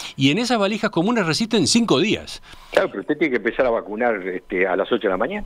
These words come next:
Speaker 2: La primera vacuna, el, el, por ejemplo, el mier-, el miércoles pasado,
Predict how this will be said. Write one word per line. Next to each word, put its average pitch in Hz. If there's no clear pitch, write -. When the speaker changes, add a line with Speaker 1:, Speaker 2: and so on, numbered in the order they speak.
Speaker 2:
La -
primera 233
vacuna, 220
el, -
el, -
por 104
ejemplo, 107
el 95
mier-, 127
el 117
miércoles 120
pasado, 95